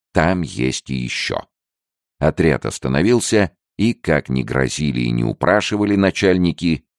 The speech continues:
жандармы тотчас рассыпались по лесу и принялись обшаривать землю вправо и влево от тропинки.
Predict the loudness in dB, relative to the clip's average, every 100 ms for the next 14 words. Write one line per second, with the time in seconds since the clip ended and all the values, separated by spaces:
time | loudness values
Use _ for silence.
0 | -8 -2 0 0 2 4 4 4 2 _
1 | 6 6 4 -2 -2 0 -2 -2 -2 -4
2 | 0 -2 -2 0 0 2 0 -2 -2 0
3 | 0 2 0 0 -4 -2 0 0 -2 -6
4 | -4 2 4 4 2 0 -6 -2 0 2
5 | 0 -2 -4 -2 0 0 -2 -4 _ -6
6 | -6 -4 -6 -6 -8 -10 -10